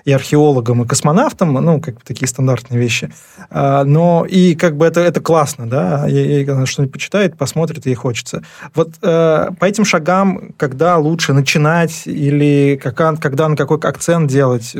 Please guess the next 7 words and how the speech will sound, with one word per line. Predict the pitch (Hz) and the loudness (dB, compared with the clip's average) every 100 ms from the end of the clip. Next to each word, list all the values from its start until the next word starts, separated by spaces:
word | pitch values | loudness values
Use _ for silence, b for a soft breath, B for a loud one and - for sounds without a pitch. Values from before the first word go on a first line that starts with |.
| - - | -12 -10
вот | 127 | -8
с | |
точки | - 147 - | -4 -4 -4
зрения | 120 139 135 123 123 | -2 0 2 2 0
именно, | - 131 127 120 120 B B B B | 0 0 2 0 -2 B B B B
э, | - 185 151 | -6 0 0
ребенка? | 143 123 113 | 2 -2 -6